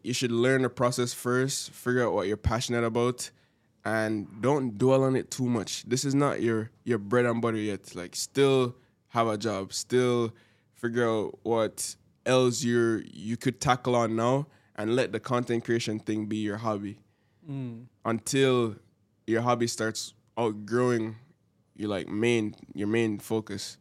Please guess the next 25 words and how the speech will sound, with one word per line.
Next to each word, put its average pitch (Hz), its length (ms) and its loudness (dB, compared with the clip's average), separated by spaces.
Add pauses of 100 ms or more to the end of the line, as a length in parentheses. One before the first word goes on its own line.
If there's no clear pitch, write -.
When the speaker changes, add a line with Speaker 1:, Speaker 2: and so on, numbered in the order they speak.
(160)
Speaker 1:
You 104 60 -4
know 107 80 0
what 110 60 2
I - 20 2
mean? 117 260 4
Speaker 2:
I 127 140 -10
see. 120 340 -18
Speaker 1:
So 117 400 2
if 127 160 0
you're 139 80 4
starting 139 400 4
out, 139 220 2
I 107 80 2
don't 131 200 2
think 127 140 0
you 123 80 0
should 120 160 -4
just 113 240 0
go, 104 240 0 (140)
like, - 180 -8 (520)
you'd 127 280 -4
be 131 100 2
super 147 460 2
lucky 127 320 2
to 110 300 -2